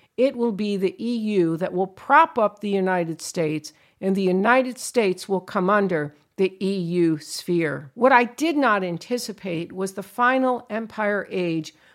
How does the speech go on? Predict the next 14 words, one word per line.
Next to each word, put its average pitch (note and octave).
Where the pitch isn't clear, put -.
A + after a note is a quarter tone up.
would G#3
be G#3+
fulfilled G3
to A3
the F#3
letter F#3+
of F3
the F3
scriptures, E3+
and G3
that, G3
as G3
Verhofstadt A#3+
stated, F#3